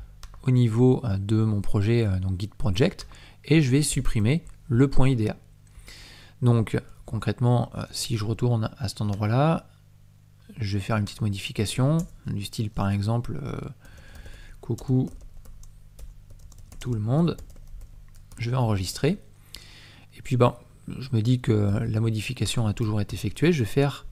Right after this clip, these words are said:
un git statut à ce moment-là, et là je me retrouve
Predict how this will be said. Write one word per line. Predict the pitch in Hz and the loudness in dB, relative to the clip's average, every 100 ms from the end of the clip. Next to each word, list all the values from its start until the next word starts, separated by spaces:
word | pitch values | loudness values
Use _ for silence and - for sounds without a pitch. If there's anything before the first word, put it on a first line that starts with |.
| - - - | -16 -18 -6
un | 110 104 | -2 0
git | 110 | -2
statut | - - - 151 - | -2 -2 -2 -2 -4
à | - 107 | -4 -8
ce | - | -4
moment-là, | 95 98 131 185 - - - - - - - - - - | -2 0 0 0 -8 -16 -16 -16 -18 -20 -20 -20 -20 -2
et | 117 | 2
là | 151 | 4
je | 131 | 4
me | |
retrouve | 123 - 151 127 | 0 2 4 4